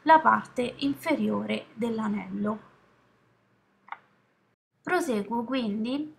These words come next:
con un semplice peyote di rocaille e, eh, mi porto nel buco delle rocaille quindici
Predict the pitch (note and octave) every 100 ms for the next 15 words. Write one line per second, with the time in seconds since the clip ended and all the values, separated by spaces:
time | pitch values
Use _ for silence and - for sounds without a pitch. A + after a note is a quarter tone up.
0 | - C#4 B3+ A3 A3 - B3 A3+ A3 A3
1 | G#3+ G#3 G#3+ A#3+ A#3+ G3+ G3+ - G#3 A3
2 | G#3 G#3 G3+ F#3 G3+ G#3 D4 D#4+ - -
3 | - - - _ - E4 C#4+ - A3 G#3
4 | G3+ G#3 G#3+ B3+ B3+ - G#3 - G#3 -
5 | A3+ A#3 G#3+ C#4+ B3+ G#3 G#3 G#3+ G#3 G#3+
6 | A3+ A#3 A3 G3+ - - A3 G#3 G3+ G#3
7 | G#3